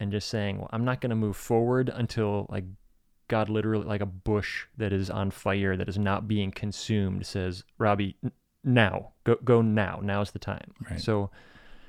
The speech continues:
Speaker 1: so I would, I, I think it can, it can be deceptive, like,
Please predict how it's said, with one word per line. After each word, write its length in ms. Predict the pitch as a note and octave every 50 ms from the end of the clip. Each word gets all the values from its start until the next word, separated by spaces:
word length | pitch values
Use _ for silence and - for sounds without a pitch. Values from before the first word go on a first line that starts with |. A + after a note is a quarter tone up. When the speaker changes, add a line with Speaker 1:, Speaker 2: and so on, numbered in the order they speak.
| - - - - _ _ _ _ _
Speaker 1:
so 100 | _ - -
I 200 | - B2+ D3 E3+
would, 280 | D#3 C3 A2+ G#2+ - -
I, 160 | - C3+ C3 - -
I 60 | C3
think 240 | - - F3 D3 C3
it 80 | -
can, 300 | - A#2+ A2 A2 G#2+ G#2+ -
it 140 | - A2+ -
can 220 | A#2+ A2 G#2+ G2+
be 540 | G2+ A2+ A2 A2 A2 G#2+ G#2+ G#2 G#2 G2+ - - - - - - A#2+ G#2+
deceptive, 720 | F#2 G#2+ - - - C3+ B2+ - - G2+ F#2 F#2+ F#2 F2+ G2+
like, 180 | G2 - -